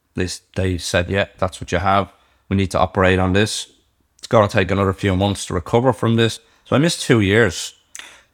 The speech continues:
I came back in twenty eleven. Twenty twelve London Olympics was my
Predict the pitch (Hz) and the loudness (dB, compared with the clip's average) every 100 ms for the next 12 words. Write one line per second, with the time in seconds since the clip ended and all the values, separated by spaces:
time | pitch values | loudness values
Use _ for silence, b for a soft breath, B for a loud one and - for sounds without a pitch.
0 | _ _ - - 117 113 107 92 - 104 | _ _ -16 -2 0 2 0 -4 0 0
1 | 101 101 90 98 107 101 - 117 120 101 | 2 0 2 4 2 2 0 2 2 -2
2 | - 107 107 104 95 95 98 107 104 90 | 0 4 6 4 2 0 0 2 0 0
3 | 90 76 98 104 98 - 98 90 87 87 | -2 0 0 0 -2 -4 -2 -2 -2 -4
4 | 90 | -4